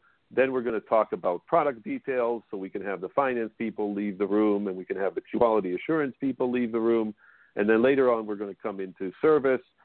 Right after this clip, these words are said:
Um, that kind of structure really is helpful because it, it, it shows that you are preparing well for the meeting and you're taking things seriously.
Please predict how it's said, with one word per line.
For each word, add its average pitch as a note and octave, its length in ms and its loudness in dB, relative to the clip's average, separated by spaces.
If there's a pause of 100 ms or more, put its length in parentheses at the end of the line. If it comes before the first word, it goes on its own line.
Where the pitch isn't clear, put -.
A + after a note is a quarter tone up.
(240)
Um, G#2 260 -2 (200)
that D3+ 380 0 (500)
kind C#3 240 -6
of B2 140 -4 (380)
structure A2 440 -6 (100)
really B2+ 540 -4
is G#2 240 0
helpful F2 400 -8 (480)
because G#2+ 320 0
it, G#2+ 120 -2 (140)
it, G#2 200 -2 (100)
it G#2+ 240 -2 (300)
shows C3 420 2 (300)
that A2 180 -4
you C#3+ 360 4
are A2+ 120 6
preparing G2+ 720 -2
well G2 300 0
for G2 120 -4
the F2+ 140 -6
meeting F2 520 -8 (280)
and F#2 140 0
you're C#3 140 6
taking A2 360 0
things G2+ 340 -8
seriously. F#2 500 0